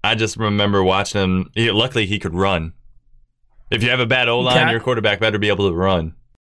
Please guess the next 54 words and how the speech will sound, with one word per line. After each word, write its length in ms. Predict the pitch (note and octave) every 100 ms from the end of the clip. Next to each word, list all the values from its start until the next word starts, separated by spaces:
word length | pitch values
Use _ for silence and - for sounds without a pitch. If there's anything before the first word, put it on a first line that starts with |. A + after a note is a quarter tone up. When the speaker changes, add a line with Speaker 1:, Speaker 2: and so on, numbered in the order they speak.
| _
Speaker 2:
Joe 160 | F3 G#3
Burrow 240 | G#3+ A3
cannot. 420 | G#3 F3+ F3+ C3 C3+
He, 280 | D#3+ F3 F#3+
I 60 |
mean, 120 | F#3+
he 60 | F#3
kinda 280 | F#3+ G3 E3+
can. 260 | E3 D3
He 140 | C#3+ F3+
can 100 | F#3+
Speaker 1:
Nah, 60 |
Speaker 2:
run. 140 | F3 E3+
Speaker 1:
he 60 |
can 140 | D#3 B2+
run 320 | C3 C#3 A2
faster 460 | - B2+ B2+ B2+ G#2+
than, 140 | G2+
like, 240 | F#2+ F2
a 200 | - - - - _ _ -
Eli 280 | B2 A#2 F#2+
Manning 380 | F2 G2+ G#2+ F#2
or 80 | F2
Tom 340 | - G2+ F2
Brady 380 | E2 F2+ G#2 E2+
or 100 | F2
something. 200 | F2 F2 G#2
Speaker 2:
Yeah, 100 | G2+
I 40 |
mean, 120 | G#3+
he's 120 | A3+ A#3
not 160 | A#3
an 60 | F#3
Eli 260 | F#3+ E3+
or 100 | D#3
Tom. 260 | C#3+ F#3 F3
They 100 | F3+
ran, 220 | G3+ A3
like, 180 | G#3 D#3
five 540 | - G3+ F#3+ F#3+ D#3
one 320 | G#3 E3 F3 D#3+
forties. 580 | - D#3+ D#3+ B2 - E3+
Like, 140 | D3+
they 120 | F3
were 160 | F3 D3+
fucking 380 | - E3+ E3 C#3+
slow 400 | - F3 E3 D#3+
as 100 | C#3
dog 280 | C#3+ C#3+ A#2
shit. 220 | F#4 E4+ A#4 - B4 - C5+ - B4+ _ _ - - _ _ - - - - - -
Speaker 1:
<laughs> 460 | F4+ - - D4
Speaker 2:
Dude, 140 | F#3+ G3
I'm 260 | A3+ C4+
fat 520 | G#3+ - A#3+ B3+ C4